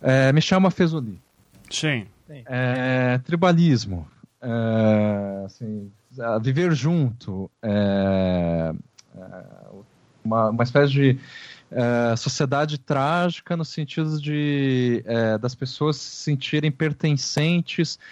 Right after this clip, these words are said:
Speaker 1: a tecido social. Toda essa ideia do, do Maffesoli. Eu tô resumindo de uma maneira muito tosca aqui, tá?
Speaker 3: É.
Speaker 2: Tá, tá
Speaker 1: Enfim,
Speaker 2: muito
Speaker 1: vai
Speaker 2: boa,
Speaker 1: atrás,
Speaker 2: tá,
Speaker 1: vai,
Speaker 2: tá
Speaker 1: vai,
Speaker 2: muito
Speaker 1: vai,
Speaker 2: boa.
Speaker 1: vai lá no, na, na, na Wikipédia, sei lá.
Speaker 2: Aham.
Speaker 3: Assiste
Speaker 1: Cara,
Speaker 3: uns vídeos, ele tem muito vídeo no YouTube.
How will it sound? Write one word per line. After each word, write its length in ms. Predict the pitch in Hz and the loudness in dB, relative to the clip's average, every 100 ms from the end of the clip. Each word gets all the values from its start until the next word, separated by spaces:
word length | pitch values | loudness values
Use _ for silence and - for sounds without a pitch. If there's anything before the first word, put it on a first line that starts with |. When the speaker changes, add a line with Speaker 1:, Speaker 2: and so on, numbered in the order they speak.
| - - | -20 -6
Speaker 1:
a 240 | 120 131 | 0 0
tecido 420 | 135 147 131 151 143 | 2 -2 -2 -2 -2
social. 600 | - 151 - 120 95 - - - - | -2 -2 0 2 0 -2 -10 -20 -2
Toda 140 | 202 | 0
essa 160 | 214 190 | 0 0
ideia 380 | 165 147 147 156 | 2 2 2 0
do, 280 | 113 123 139 | -4 -2 -2
do 100 | 139 | 0
Maffesoli. 460 | 151 - 160 156 131 | 0 2 0 2 2
Eu 80 | 135 | 2
tô 140 | 330 | 2
resumindo 360 | 220 143 143 170 | 2 2 2 2
de 40 | |
uma 60 | 160 | 2
maneira 220 | 151 160 | 2 0
muito 300 | 156 - 113 - _ _ _ | -2 -4 -10 -12 _ _ _
tosca 360 | - 120 - - | 0 0 -2 -12
aqui, 200 | - 170 - | -14 -12 -8
tá? 160 | 117 - | -8 -8
Speaker 3:
É. 120 | 131 | -18
Speaker 2:
Tá, 180 | - 202 | -10 -6
tá 120 | - | 0
Speaker 1:
Enfim, 80 | 214 | 2
Speaker 2:
muito 160 | 220 - | 4 6
Speaker 1:
vai 80 | - | 6
Speaker 2:
boa, 120 | 208 | 8
Speaker 1:
atrás, 180 | 127 175 | 6 6
Speaker 2:
tá, 60 | 165 | 4
Speaker 1:
vai, 140 | 175 175 160 | 4 0 0
Speaker 2:
tá 140 | 156 | 0
Speaker 1:
vai, 20 | 202 | 2
Speaker 2:
muito 120 | 220 | 4
Speaker 1:
vai, 100 | 214 | 4
Speaker 2:
boa. 80 | 220 | 4
Speaker 1:
vai 120 | 214 | 2
lá 140 | 214 214 | 2 0
no, 200 | 196 180 | -2 -4
na, 200 | 170 151 | -8 -10
na, 320 | 151 147 139 | -8 -6 -6
na 160 | 127 131 | -8 -8
Wikipédia, 840 | 131 131 123 - 107 120 110 90 | -8 -8 -6 2 4 6 4 0
sei 200 | 92 123 | -4 -2
lá. 100 | 98 - - | -2 -6 -4
Speaker 2:
Aham. 300 | 131 113 117 | -2 -2 -2
Speaker 3:
Assiste 320 | 143 - 190 | -2 0 2
Speaker 1:
Cara, 280 | 220 226 147 | 4 6 6
Speaker 3:
uns 40 | 156 | 2
vídeos, 300 | 147 - 131 | -2 -12 -10
ele 120 | 139 | -10
tem 140 | 170 | -6
muito 260 | 156 170 156 | -6 -6 -8
vídeo 200 | 151 143 | -8 -6
no 80 | 135 | -8
YouTube. 280 | 120 117 | -10 -14